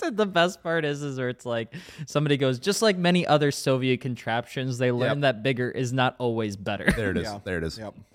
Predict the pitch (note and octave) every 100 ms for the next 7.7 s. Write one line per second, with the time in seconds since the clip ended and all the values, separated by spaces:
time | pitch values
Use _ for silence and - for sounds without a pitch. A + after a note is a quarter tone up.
0 | - D4 C4+ E3+ - D3+ C#3 - E3 F3
1 | E3+ E3+ E3 D3 D3 - C#3+ A#2+ D3 G3
2 | F#3+ - - - - - A3+ - - -
3 | - - - - - - _ _ _ _
4 | - C#3+ D#3+ D#3 D3 C#3+ C#3+ D#3 - D#3+
5 | D#3+ D#3+ C#3+ C3 B2+ B2 - C#3+ A#2 -
6 | B2+ G3 - A#2 F2+ F#2 B2+ C3+ C3 B2+
7 | A#2 B2+ B2+ D3 C#3 B2+ E3